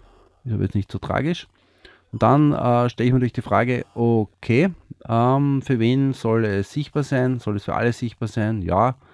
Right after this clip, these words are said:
Wenn ich das ändern möchte und das nur, äh, für mich sichtbar sein sollte, ja, oder nur für bestimmte Kursmitglieder, die ein bestimmtes Kennwort haben,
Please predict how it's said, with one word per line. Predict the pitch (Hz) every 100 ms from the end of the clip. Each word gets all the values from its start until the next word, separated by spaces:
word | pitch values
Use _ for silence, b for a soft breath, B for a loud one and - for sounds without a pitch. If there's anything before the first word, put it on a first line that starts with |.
| b b b b
Wenn | 113
ich | 107
das | 110
ändern | 87 120 135
möchte | 120 120 -
und | 110 104
das | 98 -
nur, | 117 117 107 - 92
äh, | 87
für | 110
mich | 127 156
sichtbar | 156 139 127
sein | 123 120
sollte, | 120 113 110 - 110 113 _ b b b b
ja, | - 95 110
oder | 95 98
nur | 98
für | -
bestimmte | 95 90 87 90
Kursmitglieder, | - 139 139 139 - - 107 117 113 117 110 98
die | 95 95
ein | 95
bestimmtes | 98 107 104 98
Kennwort | - 110 127 123 117
haben, | 110 117